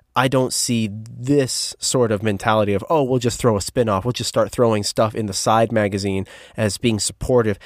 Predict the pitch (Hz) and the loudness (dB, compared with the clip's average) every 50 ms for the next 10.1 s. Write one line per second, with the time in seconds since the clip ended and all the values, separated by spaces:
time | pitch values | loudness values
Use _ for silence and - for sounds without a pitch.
0 | - _ _ - - 107 95 92 95 98 98 98 98 90 80 85 82 85 92 98 | -20 _ _ -6 -4 -2 0 2 2 2 2 2 0 -2 -2 0 0 2 2 2
1 | 107 127 127 107 - _ 104 107 - - - - 113 110 107 98 98 101 98 - | 2 0 0 -4 -4 _ -2 -2 -2 -4 -4 0 2 2 2 2 2 0 0 -2
2 | - - - 107 107 117 113 110 110 107 - - - - _ _ _ - 127 113 | -6 -14 -18 -6 -2 0 2 2 2 0 -2 -6 -8 -10 _ _ _ -2 0 0
3 | 110 - 117 110 104 104 98 98 - - _ _ _ _ _ _ _ 131 127 135 | 0 0 -2 -4 -2 -4 -4 -6 -10 -14 _ _ _ _ _ _ _ 0 0 0
4 | 135 - 117 104 95 - - 120 107 95 101 95 - _ - 180 180 165 143 139 | 0 0 -2 -2 -2 0 2 2 2 2 -2 -6 -4 _ 0 2 2 2 2 2
5 | 123 107 101 92 - 104 104 101 - - - 107 107 107 104 107 98 95 - - | 0 0 0 2 2 2 2 2 0 -4 -4 -2 0 0 0 0 -2 -4 -4 0
6 | 123 117 107 101 - 107 101 95 92 87 - 95 95 95 - - - 101 - - | 0 0 0 0 -2 -2 -2 -2 -4 -4 -2 -2 -2 -2 -2 -2 -2 -2 -2 -6
7 | - - - 113 101 101 143 226 277 214 - - _ _ _ _ _ _ _ _ | -12 -4 -2 0 0 2 0 0 -2 -6 -8 -16 _ _ _ _ _ _ _ _
8 | _ _ 127 - - 98 107 101 - - - _ _ _ - - 113 98 - 92 | _ _ -4 -4 0 0 0 0 0 -2 -8 _ _ _ -2 -2 0 0 0 -2
9 | 87 85 78 - - - 107 98 92 85 80 98 98 - - 110 107 104 98 98 | 0 0 -2 -4 -4 -4 -2 -2 -2 -2 -2 -2 -2 -2 0 -2 -2 0 -2 -2
10 | 95 | -4